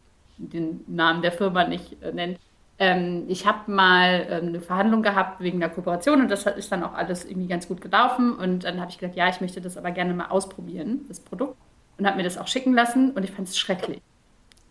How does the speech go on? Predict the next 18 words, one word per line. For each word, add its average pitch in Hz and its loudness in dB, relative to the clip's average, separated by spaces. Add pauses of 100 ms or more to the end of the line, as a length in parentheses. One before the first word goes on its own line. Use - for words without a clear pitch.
(140)
Ich - -14
fand's 208 0 (140)
furchtbar. - 2 (640)
Und 190 6
dann 196 4
hab 190 2
ich, - -6
äh, 180 2
den 175 -2
geschrieben 277 2 (160)
und 190 -4
hab 185 -8
halt 185 -6
gesagt, 185 -6
Ja, 190 4
ähm, 180 0
also 170 0 (100)
es - -12